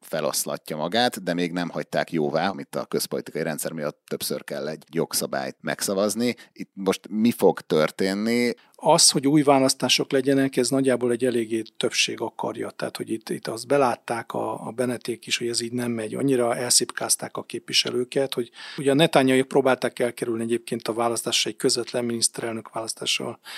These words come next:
Speaker 2: próbálkoztak, ez úgy tűnik, hogy nem fog sikerülni. Azt úgy látom, hogy azért a Netanyahu-nak a jobb oldalon belül is nagyon sok ellenfele van. Tehát általában azon, hogy, hogy sokat dolgoztak vele együtt,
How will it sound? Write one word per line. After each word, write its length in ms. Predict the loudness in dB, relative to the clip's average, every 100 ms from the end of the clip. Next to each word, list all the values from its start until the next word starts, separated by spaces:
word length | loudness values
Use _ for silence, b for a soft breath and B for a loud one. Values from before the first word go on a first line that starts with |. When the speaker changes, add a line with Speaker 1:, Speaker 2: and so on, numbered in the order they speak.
| B B B
Speaker 2:
próbálkoztak, 800 | -2 0 0 2 2 4 0
ez 140 | 0 -2
úgy 140 | -2
tűnik, 280 | -2 -2 0
hogy 140 | 0
nem 180 | 0 0
fog 300 | 0 -2 -2 0
sikerülni. 640 | 0 2 2 4 4 2
Azt 240 | 4 4 4
úgy 160 | 0 4
látom, 440 | 4 4 2 4
hogy 160 | 4 4
azért 240 | 6 6
a 60 | 6
Netanyahu-nak 600 | 6 6 4 4 2 4
a 40 |
jobb 200 | 6 6
oldalon 360 | 4 2 0 0
belül 200 | 0 2
is 140 | 0
nagyon 200 | 0 -2
sok 240 | -2 -2
ellenfele 560 | -6 -6 -8 -8 -8 -8
van. 200 | -8 -6
Tehát 180 | -2 2
általában 340 | 4 4 2
azon, 200 | 2 0
hogy, 340 | -2 -4 -6 -8
hogy 120 | -6
sokat 380 | -2 -2 0 0
dolgoztak 520 | 0 0 0 -2 -2
vele 180 | -4 -2
együtt, 480 | -2 -2 -6 -6